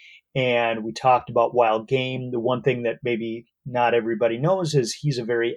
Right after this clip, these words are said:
avid hunter. And so we talked about what hunting means to him, why he loves cooking w-,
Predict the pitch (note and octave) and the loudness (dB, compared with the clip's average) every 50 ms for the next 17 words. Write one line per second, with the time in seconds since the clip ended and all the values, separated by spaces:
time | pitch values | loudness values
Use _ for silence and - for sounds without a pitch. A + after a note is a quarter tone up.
0 | - G#2+ G#2 G#2 A2 G#2 G#2 - D#3 F#3+ G3+ - - G2 - _ _ - - - | -2 -2 -2 -2 -4 -6 -6 -6 -6 -6 -4 -6 -10 -12 -14 _ _ -20 -20 -20
1 | - - _ - C3 B2 - - C#3 B2+ B2+ B2 - D3 C#3 C3 B2 - C3+ - | -20 -20 _ -8 -8 -6 -2 0 0 0 0 0 2 4 4 4 4 2 2 2
2 | B2 A2+ A2 - A#2+ A#2+ A#2+ B2 A#2+ B2 - - _ _ _ _ _ - D#3+ D3 | 2 2 0 -2 -4 0 2 2 2 2 0 -6 _ _ _ _ _ 0 0 0
3 | - - C3 B2 A#2 B2 B2+ B2+ B2 A#2+ - - - A#2+ A2 - C3+ C#3 C3+ C3 | 0 0 -4 -6 -6 -6 -6 -6 -6 -8 -8 -6 -4 -4 -4 -2 0 0 2 2
4 | B2+ B2+ B2+ B2 - _ _ _ _ _ _ _ C3+ B2+ B2 B2 B2 A#2+ A2+ B2 | 0 -2 -4 -8 -12 _ _ _ _ _ _ _ 4 6 6 6 6 4 2 -2
5 | B2 A2+ A#2 A#2+ A2+ G#2 - - - - C#3+ C3 - - B2+ B2 A#2+ A#2+ A#2+ A#2 | -4 -2 0 -2 -2 -2 -6 -12 -6 -4 -4 -4 -4 -6 -6 -6 -6 -6 -6 -8
6 | A#2+ - - A#2+ A2+ A2+ A#2 A#2 | -10 -10 -12 -12 -10 -10 -10 -12